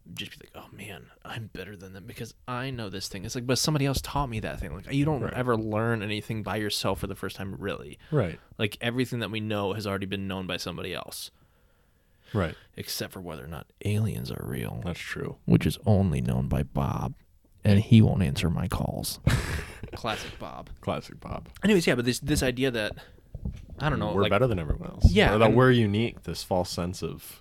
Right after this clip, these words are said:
Speaker 1: Right.
Speaker 2: Yeah.
Speaker 1: Yeah, like, somehow I am, like, I don't know. There's, I listen to stand-up comedy stuff, and so, like, looking at the way that people, like, talk about,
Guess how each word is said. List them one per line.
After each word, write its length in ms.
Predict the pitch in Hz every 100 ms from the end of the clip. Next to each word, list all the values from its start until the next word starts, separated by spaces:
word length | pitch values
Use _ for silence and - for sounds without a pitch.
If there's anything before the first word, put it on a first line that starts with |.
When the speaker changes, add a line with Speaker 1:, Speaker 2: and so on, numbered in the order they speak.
| _ -
Speaker 1:
Right. 400 | 127 101 - - _ _
Speaker 2:
Yeah. 260 | 92 - - -
Speaker 1:
Yeah, 220 | 135 110
like, 240 | 98 107 -
somehow 360 | 135 117 107 -
I 240 | 104 101
am, 280 | 104 101 101
like, 300 | 98 98 - _ - _ _ _ _ _ - - - -
I 80 | 180
don't 100 | 113
know. 220 | 98 95 - _ _ _
There's, 320 | 135 156 135 - - - - - _ _ _ _
I 100 | 175
listen 280 | 143 113 110
to 100 | 104
stand-up 420 | - 110 104 104
comedy 320 | - 110 113
stuff, 320 | 120 139 143 -
and 140 | 113
so, 80 | 107
like, 140 | 104
looking 420 | 104 113 113 113
at 320 | 107 101 - - - - - -
the 140 | 110
way 160 | 110 110
that 160 | 104
people, 340 | - 110 110 104
like, 200 | 107 -
talk 360 | - 104 104 107
about, 440 | 101 98 101 92